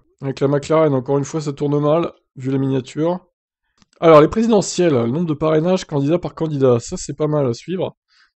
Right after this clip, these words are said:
Donc ça se termine le quatre mars. Je referai une vidéo tous les jeudis, donc il reste deux jeudis avant le quatre mars. Et on fera le point, pour l'instant, Marine Le Pen, Zemmour et Mélenchon sont en difficulté, puisque ils ont pas leurs cinq cents parrainages, attention. Sachant que, bon, ils ont, dans les sondages, ils sont plutôt bien placés, pourtant.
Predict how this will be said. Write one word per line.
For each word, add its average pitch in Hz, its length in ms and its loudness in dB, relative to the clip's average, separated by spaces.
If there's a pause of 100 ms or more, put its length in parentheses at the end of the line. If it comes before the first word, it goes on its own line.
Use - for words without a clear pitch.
Donc 127 160 -4
ça 185 120 -6
se 180 100 -8
termine 180 280 0
le 139 80 2
quatre 139 240 -4
mars. 190 380 -4 (200)
Je 143 140 -6
referai 160 260 -2
une 175 60 0
vidéo 160 260 0
tous 175 180 -8
les 156 140 4
jeudis, 147 380 -2
donc 131 240 -6
il 120 60 0
reste 113 160 0
deux 135 160 -2
jeudis 143 280 -2
avant 113 140 0
le 107 60 -6
quatre 120 180 -8
mars. 165 300 -6 (460)
Et 143 40 0
on 135 140 4
fera - 160 0
le 131 100 4
point, 196 220 2
pour 165 160 0
l'instant, 180 400 2
Marine 139 300 2
Le 127 120 2
Pen, 175 440 2
Zemmour 135 500 2
et 123 60 4
Mélenchon 131 400 -2
sont 165 160 -6
en 139 40 -2
difficulté, 156 640 -6 (340)
puisque - 380 -8 (240)
ils 117 180 -8
ont 104 60 -4
pas 127 140 -4
leurs 135 100 0
cinq 139 140 -8
cents 139 160 -6
parrainages, 117 400 0
attention. 147 500 -6
Sachant 160 460 0
que, 139 120 0
bon, 131 300 2
ils 117 160 0
ont, 117 120 -2
dans 117 120 0
les 117 80 2
sondages, 147 340 -2
ils 131 60 -6
sont 120 160 -8
plutôt - 200 -12
bien 123 140 -4
placés, 151 360 -8
pourtant. 135 360 -12